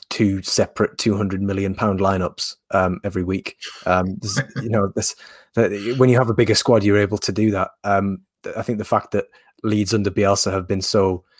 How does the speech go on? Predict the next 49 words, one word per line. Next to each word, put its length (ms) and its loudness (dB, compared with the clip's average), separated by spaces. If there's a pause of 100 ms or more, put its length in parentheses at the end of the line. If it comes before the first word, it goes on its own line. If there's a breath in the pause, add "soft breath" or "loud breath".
(340 soft breath)
woeful 500 0
in 120 -4
cup 200 -4
competitions 720 -4
is 120 -6
that 180 -2 (180)
it's, 440 -6
you 120 -4
know, 80 -4
y-, 180 -6
you're 240 -2
having 260 0
to 100 -4
put 200 -4
in 160 -4
a 80 -6
fair 460 0
amount 260 -2
of 80 -8
under 140 -4
twenty-threes 600 -4
or 140 -4 (200 loud breath)
a 60 -12
fair 220 2
amount 180 0
of 100 -12
players 300 0
who 60 0
haven't 180 -4
played 240 0
very 120 -2
much. 300 -8 (380 soft breath)
Um, 480 2 (800 loud breath)
I 40 -4
think, 520 0 (500)
sorry, 240 2
could 120 2
you 60 6
repeat 320 4
the, 240 6
the 80 4
original 380 4
<laughs> 0 -
question, 440 2
John? 280 0
I've 160 0
completely 380 0
blanked 400 0
there. 260 -6